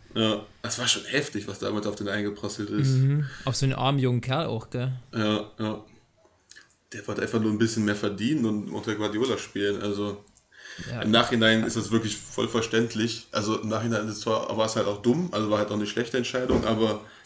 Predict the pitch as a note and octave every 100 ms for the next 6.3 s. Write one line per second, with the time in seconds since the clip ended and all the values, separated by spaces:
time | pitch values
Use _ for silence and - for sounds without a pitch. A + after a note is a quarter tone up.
0 | - - G#2 G2+ - A2+ A#2+ A2+ G#2+ -
1 | A2 G#2+ G2+ - G#2 G2+ - - - -
2 | - - - B2+ B2+ A#2 A#2+ A#2 - -
3 | - - - - - - - - - A2+
4 | G#2+ A#2 G#2 A2 A2+ A2 G#2+ G#2+ G#2 -
5 | B2 C#3 E3 F3 C#3+ D#3+ D3+ - C3+ B2+
6 | A#2 A#2+ G#2